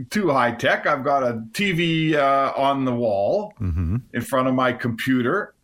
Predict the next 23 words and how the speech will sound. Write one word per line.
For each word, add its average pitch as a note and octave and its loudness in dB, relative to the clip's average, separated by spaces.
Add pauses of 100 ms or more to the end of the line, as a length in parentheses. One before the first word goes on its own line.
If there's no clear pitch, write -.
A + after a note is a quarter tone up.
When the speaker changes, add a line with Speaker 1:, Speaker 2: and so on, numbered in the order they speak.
Speaker 1:
and C3 0
I've B2 0
got C3 0
a B2+ 0
separate C3 -4
monitor C3 0
that's B2+ -2
a A#2 -2
good A2+ -2
size. B2 0
I A#2 2
don't B2+ 0
know G#2+ 0
what A2 0
it G#2 -2
is. G2 -4
Is F#2+ -6
it F#2 -10 (440)
twenty-two A2+ -2
inches B2 -2
or B2 -2
something? C3 -4 (180)
Speaker 2:
Hmm. D3+ 0